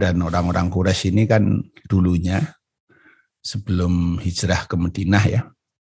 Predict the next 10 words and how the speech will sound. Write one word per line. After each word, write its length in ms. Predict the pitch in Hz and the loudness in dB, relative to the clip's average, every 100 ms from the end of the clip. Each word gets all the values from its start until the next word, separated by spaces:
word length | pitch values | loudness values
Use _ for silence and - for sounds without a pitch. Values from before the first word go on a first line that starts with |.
| _ _ _ _ _ _ _ - | _ _ _ _ _ _ _ -14
sebelum 840 | - - 90 87 87 87 87 87 - - | -12 -6 -2 0 2 2 0 -2 -4 0
menjadi 400 | 95 87 85 90 | 2 2 0 0
Nabi, 560 | 92 85 - 120 156 - _ _ _ _ _ - _ | 0 0 4 6 4 -2 _ _ _ _ _ -20 _
ini 240 | - 90 95 | -4 -2 0
kan 440 | 101 101 98 90 - - - - _ _ _ _ _ _ _ _ - | 2 4 2 0 -6 -14 -20 -20 _ _ _ _ _ _ _ _ -2
mereka 380 | 98 90 82 104 | 0 2 2 0
juga, 360 | 98 - 82 - _ _ | 0 -4 -6 -8 _ _
Nabi 360 | - 82 - 101 | -6 -2 2 2
juga 280 | 110 95 82 | 2 -4 -4
sudah 520 | 92 78 92 - | -4 -2 -4 -4